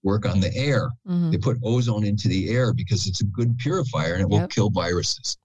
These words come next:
Speaker 2: Yep.
Speaker 1: We use it in our home too, just mostly when we're not there, 'cause ozone breathes is kinda irritating.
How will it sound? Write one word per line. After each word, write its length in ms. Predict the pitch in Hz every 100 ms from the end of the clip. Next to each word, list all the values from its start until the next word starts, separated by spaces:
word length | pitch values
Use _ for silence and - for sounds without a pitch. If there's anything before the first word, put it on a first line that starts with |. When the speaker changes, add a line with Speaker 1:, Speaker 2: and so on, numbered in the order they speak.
| _
Speaker 2:
Yep. 180 | 156 151 - -
Speaker 1:
We 80 |
use 200 | 120 131 123
it 80 | 120
in 100 | 117
our 140 | 110
home 380 | 101 117 117 113 110
too, 300 | 110 92 - - - - - -
just 240 | 113 120 -
mostly 380 | 107 113 113 110
when 120 | 101
we're 100 | 95
not 220 | 92 95
there, 220 | 101 101
'cause 160 | 95 101
ozone 380 | 104 117 120 110
breathes 520 | 120 107 104 95 -
is 120 | 85
kinda 240 | - 95 92
irritating. 520 | 95 92 92 78 147